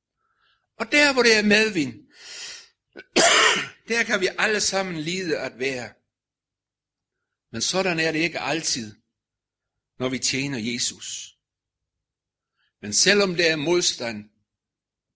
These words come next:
i perioder, så har han lovet at være der.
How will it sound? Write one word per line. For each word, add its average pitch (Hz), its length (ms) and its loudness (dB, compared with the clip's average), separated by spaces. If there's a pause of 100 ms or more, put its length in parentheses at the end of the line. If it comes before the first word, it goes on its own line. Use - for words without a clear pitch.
(380)
i 139 100 0
perioder, 127 720 -2 (1080)
så 190 220 -6
har 180 280 -4
han 220 180 0
lovet 120 640 -6 (800)
at 101 220 -12
være 160 360 2
der. 135 320 -2